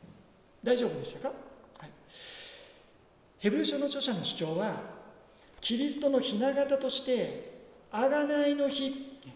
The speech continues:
大切なこの贖いの日に捧げられた動物の生贄があったのですが、その体は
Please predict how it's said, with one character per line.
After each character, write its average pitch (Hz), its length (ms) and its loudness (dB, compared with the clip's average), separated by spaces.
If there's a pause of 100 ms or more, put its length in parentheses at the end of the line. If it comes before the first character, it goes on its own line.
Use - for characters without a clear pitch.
(280)
大 269 240 6
切 269 260 -2
な 254 160 4
こ 247 140 2
の 233 240 4
贖 285 560 4
い - 20 4
の 285 140 4
日 285 160 -2
に 254 160 2
捧 233 340 -4
げ 233 120 2
ら 233 100 -2
れ 226 120 4
た 202 180 0
動 240 240 4
物 262 260 -2
の 233 240 0 (180)
生 247 140 2
贄 240 200 2
が 233 100 2
あ 269 60 6
っ - 100 -4
た 220 80 0
の 175 100 -2
で 156 80 -6
す 160 140 -10
が、 - 580 -2 (320)
そ - 160 0
の 285 160 8
体 277 500 0
は 285 460 -4